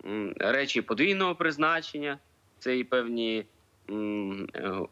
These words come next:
гуманітарні напрямки, і військові напрямки. І це все так само потребує постійно коштів. От прямо перед цим буквально інтерв'ю, е, я спілкувався з,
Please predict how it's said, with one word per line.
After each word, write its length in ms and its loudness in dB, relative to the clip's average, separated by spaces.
гуманітарні 920 2
напрямки, 600 0
і 220 2
військові 540 0
напрямки. 640 0
І 60 2
це 160 0
все 180 -4
так 160 -2
само 280 2
потребує 440 0
постійно 640 0
коштів. 440 0
От 120 2
прямо 280 2
перед 220 2
цим 200 2
буквально 420 2
інтерв'ю, 540 0
е, 180 2
я 680 4
спілкувався 760 -2
з, 280 -2